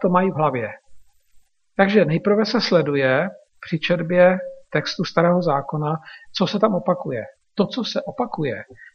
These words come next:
je obvykle to velmi důležité. A pak je velmi důležité to, co se řekne na počátku. To je taky takový zvyk,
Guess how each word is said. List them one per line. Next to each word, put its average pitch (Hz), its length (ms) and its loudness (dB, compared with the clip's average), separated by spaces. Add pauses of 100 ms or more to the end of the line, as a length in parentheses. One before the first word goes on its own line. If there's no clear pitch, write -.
je 170 160 -4
obvykle 214 440 2
to 220 120 0
velmi 180 280 2
důležité. 135 600 -2 (1300)
A 156 80 2
pak 202 300 6
je 226 240 6
velmi 196 300 6
důležité 202 540 0
to, 185 140 0
co 214 160 -2
se 208 140 -4
řekne 196 280 0
na 175 120 2
počátku. 131 640 -4 (1040)
To 170 60 0
je 156 40 -4
taky 180 200 0
takový 156 340 -2
zvyk, 147 420 0